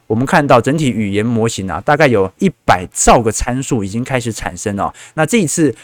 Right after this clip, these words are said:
包括各项语言的分辨率哦，现在英语的准确率啊，从Chat G P T三点五，呃，大概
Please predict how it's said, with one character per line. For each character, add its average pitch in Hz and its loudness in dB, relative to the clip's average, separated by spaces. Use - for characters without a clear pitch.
包 165 4
括 160 4
各 175 2
项 139 -2
语 110 -4
言 101 -4
的 117 0
分 143 -4
辨 123 -2
率 107 -2
哦， 71 -6
现 196 -4
在 190 2
英 220 2
语 123 0
的 104 -2
准 104 -6
确 147 0
率 123 0
啊， 87 -4
从 113 -6
Chat 120 -2
G 127 -4
P 123 -2
T 120 -6
三 127 -4
点 113 -4
五， 90 -6
呃， 95 -4
大 143 -2
概 123 0